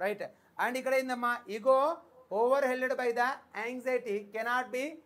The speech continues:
handled, ఇది కూడా minor level, ఇది కూడా minor level. మేజర్ లెవెల్ ఏమొస్తుందమ్మా అంటే parents are harsh and restrictive behavior. Exam point of view లో very important అది. Parents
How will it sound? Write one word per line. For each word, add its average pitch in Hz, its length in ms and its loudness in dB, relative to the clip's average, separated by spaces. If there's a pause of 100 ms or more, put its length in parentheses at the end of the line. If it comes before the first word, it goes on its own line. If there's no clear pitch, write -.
(220)
handled, 233 420 -2 (340)
ఇది 262 140 -6 (100)
కూడా 254 180 2
minor 220 380 2
level, 147 280 0 (140)
ఇది 190 160 -8
కూడా 226 220 4 (260)
minor 196 320 0
level. - 140 -14 (340)
మేజర్ 285 540 0
లెవెల్ 240 320 2
ఏమొస్తుందమ్మా 196 580 -4 (120)
అంటే 143 280 -8 (760)
parents 254 680 -2 (120)
are 196 420 4 (540)
harsh 247 420 2 (240)
and 254 200 -2 (180)
restrictive 262 760 -8 (140)
behavior. 196 840 2 (520)
Exam 226 320 -4
point 214 220 2
of 202 80 2
view 214 120 0
లో 202 40 0 (120)
very 233 220 -2
important 190 480 -2
అది. 190 140 -4 (480)
Parents 240 500 -2